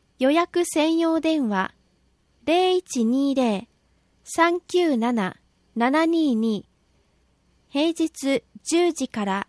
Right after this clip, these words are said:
十八時。献血バス運行スケジュール。配車場所により受付時間が異なりますので、ご確認をお願いします。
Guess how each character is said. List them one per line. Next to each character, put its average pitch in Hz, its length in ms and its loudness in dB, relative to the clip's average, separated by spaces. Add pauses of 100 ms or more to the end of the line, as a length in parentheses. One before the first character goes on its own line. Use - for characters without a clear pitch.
(140)
十 285 240 0
八 302 340 -4
時。 - 300 -6 (1900)
献 359 280 0
血 359 340 -4
バ 339 140 0
ス - 320 -4
運 311 200 0
行 320 280 0
ス - 120 -8
ケ 302 140 -2
ジ 302 140 -2
ュ 277 80 4
ー 220 40 0
ル。 180 200 -2 (1600)
配 330 260 2
車 359 160 0
場 330 140 4
所 320 120 0
に 262 160 2
よ 214 120 0
り 208 240 -2 (400)
受 330 240 -2
付 359 260 -2
時 349 160 -2
間 320 300 -2
が 196 200 0
異 254 240 -2
な 311 120 2
り 311 140 -2
ま 311 120 0
す - 160 -6
の 220 160 0
で、 185 240 -4 (480)
ご 247 140 -2
確 339 300 0
認 302 380 0
を 269 280 0
お 220 80 0
願 240 320 -2
い 240 60 -4
し - 180 -6
ま 214 160 -2
す。 - 200 -14